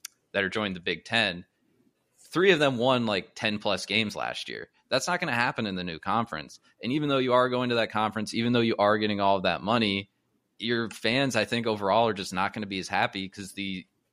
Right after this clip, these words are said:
I mean, some of them are, but your amount, your ability to succeed in that conference is gonna be so much less. And maybe it doesn't matter f-,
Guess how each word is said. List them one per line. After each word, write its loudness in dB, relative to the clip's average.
I 0
mean, 0
some -2
of -2
them 0
are, -2
but 2
your -2
amount, 2
your -2
ability 6
to 0
succeed -2
in 0
that 2
conference -4
is -8
gonna -6
be -8
so -4
much -6
less. 0
And -4
maybe -2
it -4
doesn't -4
matter 0
f-, -14